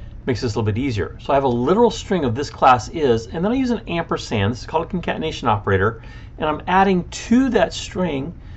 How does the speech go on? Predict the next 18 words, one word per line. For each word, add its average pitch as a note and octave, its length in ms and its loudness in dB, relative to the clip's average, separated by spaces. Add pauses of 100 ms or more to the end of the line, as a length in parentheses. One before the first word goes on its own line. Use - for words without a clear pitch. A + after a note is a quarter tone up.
(260)
the B2+ 220 2
Visual D3+ 400 2
Basic D3+ 420 0
carriage C3 360 2
return B2+ 340 0
line C#3 240 2
feed. F2+ 180 -4
That's G2 200 -2
a A#2 40 2
new A#2+ 220 4
line. G#2+ 320 4 (840)
And A#2 120 2
then B2 80 4
I'm C3 140 2
adding B2+ 360 2
to - 140 -6
that A#2+ 280 4
again B2+ 720 2